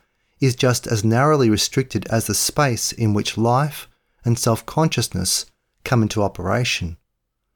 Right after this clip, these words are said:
A cycle in which every finite mode of existence of matter,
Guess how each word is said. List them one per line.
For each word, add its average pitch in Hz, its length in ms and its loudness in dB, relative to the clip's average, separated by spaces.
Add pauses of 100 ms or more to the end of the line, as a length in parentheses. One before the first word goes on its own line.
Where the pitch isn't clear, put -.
(500)
A 123 80 0
cycle 156 380 4
in 139 100 4
which 127 200 2
every 135 260 0
finite 131 680 0
mode 117 240 2
of 110 80 0
existence 107 640 -2 (140)
of 107 160 -2
matter, 107 540 -2